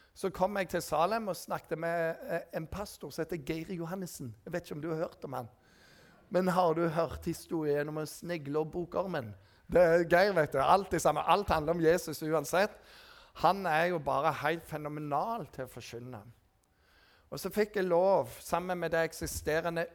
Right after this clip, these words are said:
U V-styret, for dere som husker tilbake,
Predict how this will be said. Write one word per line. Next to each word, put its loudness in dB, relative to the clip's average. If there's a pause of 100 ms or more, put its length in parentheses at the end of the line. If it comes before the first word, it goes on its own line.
U -6
V-styret, -4
for -6
dere -6
som -8
husker -12
tilbake, -8